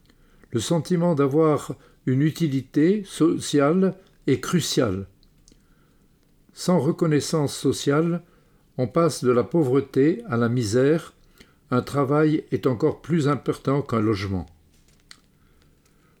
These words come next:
Quid de l'accompagnement vers l'emploi ? Sur ce point, il faudrait que le travail s'adapte à la personne et pas l'inverse. Il faut arrêter de vouloir changer l'usager.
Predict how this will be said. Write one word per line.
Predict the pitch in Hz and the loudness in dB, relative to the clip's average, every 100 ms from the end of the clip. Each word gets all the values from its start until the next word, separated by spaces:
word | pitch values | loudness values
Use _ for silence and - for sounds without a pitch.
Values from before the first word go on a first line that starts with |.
| _ | _
Quid | - 208 170 | -2 0 2
de | 123 110 | 0 2
l'accompagnement | 139 147 175 147 156 139 160 190 | 2 0 -2 0 0 2 2 2
vers | 156 123 98 | 2 0 -2
l'emploi ? | 131 107 117 107 101 - _ _ _ _ _ _ _ _ | -2 -4 -2 0 0 -4 _ _ _ _ _ _ _ _
Sur | - - 147 | -8 -6 -2
ce | 180 | -2
point, | 143 165 190 196 185 | -2 0 0 0 -2
il | 160 | -6
faudrait | 123 170 143 190 185 | -2 -2 0 0 0
que | 156 | 0
le | 143 | 0
travail | - 143 131 170 165 | 0 -2 0 0 0
s'adapte | - 127 139 170 - 190 185 - _ - | 0 0 0 -2 -2 -4 -4 -12 _ -2
à | |
la | 131 | 0
personne | 131 160 135 - 165 175 165 151 - - _ _ | 2 0 -2 0 2 2 0 -4 -12 -20 _ _
et | - 151 139 127 | 0 4 6 4
pas | 127 151 131 | 2 2 4
l'inverse. | 120 117 120 - - - _ _ _ _ _ - | 2 2 0 0 -10 -14 _ _ _ _ _ -6
Il | 117 | -4
faut | - 156 | -2 0
arrêter | 175 147 170 196 180 | 0 0 0 2 2
de | 123 | 2
vouloir | 123 160 165 170 139 - - _ | 0 0 2 2 0 -4 -14 _
changer | - - 147 123 190 165 | -12 -2 0 2 2 2
l'usager. | 123 143 135 135 107 104 92 | 2 0 2 0 2 0 -2